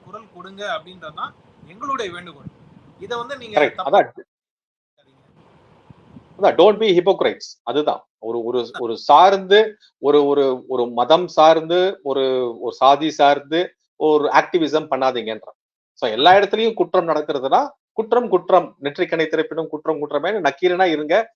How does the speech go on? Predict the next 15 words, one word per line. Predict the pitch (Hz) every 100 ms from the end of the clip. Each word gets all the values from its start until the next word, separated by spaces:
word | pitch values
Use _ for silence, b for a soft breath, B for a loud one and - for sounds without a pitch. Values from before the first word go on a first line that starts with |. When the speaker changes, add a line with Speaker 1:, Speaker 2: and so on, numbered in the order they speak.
| _
Speaker 2:
ஒண்ணும் | 131 156 180
ப்ராப்ளம் | 143 143 156 123
இல்ல. | 113 113 _ _ _ _
இல்ல, | - 135 185 190 185
இந்த | 151 147 151
சைடு | 156 165 165 156 151 139
நீங்க | 135 135 135
வந்து | 139 143 147 139 123 117 -
சிவனா | 151 151 156
இருங்க, | 143 143 139 147
எரிங்க, | 135 143 143 151 170 127
அதுலயும் | 135 185 196
ஒண்ணும் | 165 156 151
ப்ராப்ளம் | 139 139 123
இல்ல. | 101 101